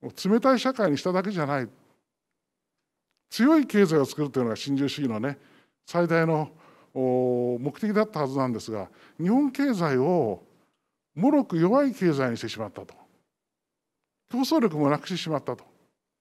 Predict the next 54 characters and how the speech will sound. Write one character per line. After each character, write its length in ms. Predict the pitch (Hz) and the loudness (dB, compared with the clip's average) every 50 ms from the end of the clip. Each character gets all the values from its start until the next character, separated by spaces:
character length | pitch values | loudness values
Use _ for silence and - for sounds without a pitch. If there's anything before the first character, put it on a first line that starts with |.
| _ _ _ _ _ _ - | _ _ _ _ _ _ -8
例 140 | 190 190 233 | -4 0 0
え 40 | 214 | 0
ば 60 | 175 | 0
ス 140 | - - 240 | 0 0 -2
イ 60 | 233 | -2
ス 120 | - - | -2 0
の 100 | 160 151 147 156 135 - - _ - | 0 2 2 0 -2 -6 -12 _ -4
ア 140 | 160 180 190 | 0 2 4
イ 40 | |
エ 80 | 196 196 | 4 4
ム 120 | 196 196 | 2 0
デ 100 | 165 190 | 0 -2
ィ 20 | 196 | -4
ー 20 | 165 | -2
と 120 | 185 147 | -2 -2
い 180 | 135 120 113 107 | -2 0 -2 -4
う 80 | 95 - - - _ _ _ | -6 -10 -20 -20 _ _ _
シ 160 | - - 160 | -10 -6 -6
ン 40 | 156 | -6
ク 100 | 143 - | -6 -4
タ 120 | - 175 156 | -2 -2 -2
ン 80 | 147 | -2
ク 100 | - 131 | -2 -4
の 300 | 117 113 107 104 104 98 - _ _ _ _ _ _ _ _ _ _ - - - _ _ _ | -4 -2 -4 -4 -6 -8 -14 _ _ _ _ _ _ _ _ _ _ -20 -20 -20 _ _ _
競 120 | - - 147 | -8 -8 -6
争 180 | - 156 151 | -2 0 0
力 160 | 143 139 127 139 | 0 0 0 0
ラ 120 | 143 139 | 0 0
ン 60 | 139 | -2
キ 100 | 127 123 | -2 -6
ン 60 | 113 | -8
グ 80 | 104 104 | -6 -4
で 80 | 123 143 | -2 0
は、 280 | 165 160 139 110 92 - _ _ _ _ _ _ _ - | 0 2 0 0 -2 -6 _ _ _ _ _ _ _ -4
九 140 | - 214 | -4 -2
十 140 | 202 233 226 | 0 0 2
年 180 | 226 226 214 185 | 2 2 2 2
の 100 | 147 131 | 2 2
段 200 | 127 123 120 113 | 0 0 -2 0
階 140 | 135 127 135 | -2 -2 0
で 100 | 151 143 | 0 0
日 120 | 135 131 | 0 0
本 200 | 143 156 156 135 | 0 0 0 0
は 180 | 120 110 101 90 | 0 -2 -4 -6
世 140 | - 180 | -8 -6
界 200 | 170 170 127 107 | -4 -2 -2 -2
一 200 | 110 - - 214 | -4 -6 -6 -4
位 40 | 214 | -2
だ 80 | 180 135 | -2 -2
っ 40 | - | -2
た 100 | - 107 | -4 -8
も 100 | 101 98 | -8 -8
の 60 | 95 | -8
が、 220 | 92 92 85 - | -8 -8 -10 -12